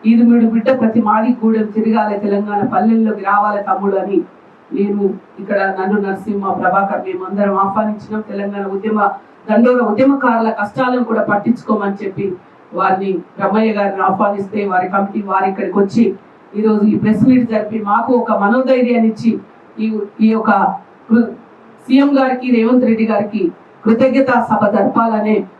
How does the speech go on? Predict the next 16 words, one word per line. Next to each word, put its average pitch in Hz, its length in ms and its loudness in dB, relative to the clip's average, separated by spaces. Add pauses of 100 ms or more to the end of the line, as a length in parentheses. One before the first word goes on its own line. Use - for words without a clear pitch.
(140)
ఒక 202 140 0
కంకణం 226 480 0
కట్టుకొని 220 520 -2
వారందరికీ 202 640 -2
ఇక్కడ 190 240 -6
వచ్చినందుకు 226 480 0
పేరు 226 320 2
పేరున 214 280 0
ధన్యవాదాలు 220 560 -2
తెలియజేస్తూ, 220 680 0 (360)
పత్రికా 240 420 0
వారు 220 240 0
కానీ, 220 380 -2 (120)
మీడియా 233 280 2
వారు 214 240 -2
కానీ, 202 280 -4